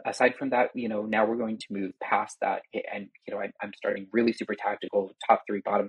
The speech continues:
three. Now we're talking about time sucks, and we're talking about essentially, like, lost resources. Um, and then the next thing that you're gonna think about is how to make, like, your life easier, right? A-, and I think about it in the same way. We talked about lost revenue and missed opportunities, or essentially, like,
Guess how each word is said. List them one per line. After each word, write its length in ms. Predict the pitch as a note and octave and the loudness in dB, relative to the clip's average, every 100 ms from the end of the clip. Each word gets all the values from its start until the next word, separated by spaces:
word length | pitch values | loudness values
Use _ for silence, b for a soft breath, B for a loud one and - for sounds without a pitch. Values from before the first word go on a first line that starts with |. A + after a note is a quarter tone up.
| - | -4
three. 240 | G2+ F#2+ B B B | -4 -4 B B B
Now 200 | A#2 A#2 | 6 8
we're 80 | A2+ | 8
talking 260 | A2 A#2+ A2 | 4 -2 0
about 200 | G2+ G2 | 0 0
time 220 | - B2+ A#2 | 2 2 0
sucks, 320 | A#2+ G#2 - | -2 -4 -6
and 80 | G2 | -12
we're 80 | |
talking 300 | F#2 G2+ - | -12 -12 -10
about 180 | F#2+ F#2 | -8 -8
essentially, 420 | F#2+ F2+ F#2 G2 | -10 -14 -12 -10
like, 140 | F#2+ G2+ G2+ | -10 -10 -8
lost 460 | G2+ G2+ G#2 - - | 2 4 4 0 -6
resources. 640 | G#2 - B2+ - D3 C#3+ _ b b b - | -8 -2 -2 0 -2 -2 _ b b b 4
Um, 320 | A2 G#2 G2 - | 6 6 0 2
and 100 | C3 | 4
then 140 | C#3+ D3 | 4 2
the 100 | C#3+ | 2
next 300 | C#3+ - - | 0 -2 -6
thing 120 | E3+ | -6
that 140 | E3 | -6
you're 80 | F#3 | -8
gonna 140 | E3 D#3 | -8 -8
think 160 | E3+ | -6
about 240 | C#3+ C#3+ C3+ | -2 -2 0
is 280 | A#2 - - _ _ _ _ _ _ - | -2 -6 -16 _ _ _ _ _ _ 0
how 160 | C3+ | 4
to 80 | C3 | 4
make, 160 | B2+ B2 A2+ | 2 -2 -4
like, 160 | G#2+ | -4
your 160 | A#2+ A2 | -2 0
life 180 | G2+ - | -2 -4
easier, 360 | - - - - _ | -14 -16 -18 -20 _
right? 240 | - G2 - | -6 -6 -6
A-, 220 | - A2+ A#2+ | -2 0 0
and 100 | A#2 | 0
I 80 | |
think 140 | A2+ C#3 | 0 0
about 140 | A#2+ | 0
it 80 | A2 | -2
in 80 | G2+ | -8
the 100 | F#2+ | -8
same 200 | - G2 | -8 -6
way. 120 | G2 | -6
We 100 | G2 | -4
talked 240 | - A2 | 0 0
about 240 | A2 G2+ - B B _ _ - | 0 0 -2 B B _ _ 6
lost 380 | A2+ A#2 - | 8 8 6
revenue 400 | A#2 A2 A2 G#2 | 2 4 0 -4
and 100 | G2+ | -4
missed 220 | G#2 G2+ A2 | -4 -6 -6
opportunities, 680 | G#2 G#2 A2 A2 A#2+ B2+ - | -8 -8 -8 -4 -4 -4 -6
or 200 | G2+ F#2+ | -6 -6
essentially, 440 | - G2 - F#2 | -8 -10 -8 -8
like, 260 | F2 F#2+ | -6 -6